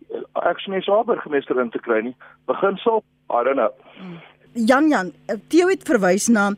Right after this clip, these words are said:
Speaker 2: die, en ek het hom hierso neergeskryf, wat die gemeenskap wil hê. Dit is wat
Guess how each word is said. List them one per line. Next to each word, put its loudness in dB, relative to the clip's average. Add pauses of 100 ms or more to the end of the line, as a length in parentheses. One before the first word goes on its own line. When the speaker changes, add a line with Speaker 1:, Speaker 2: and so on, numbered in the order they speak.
(360)
Speaker 2:
die, -4 (280)
en 2
ek 2
het -2
hom 0 (120)
hierso 2
neergeskryf, 2
wat 4
die 4
gemeenskap 2
wil 0
hê. 2
Dit 0
is -2
wat 0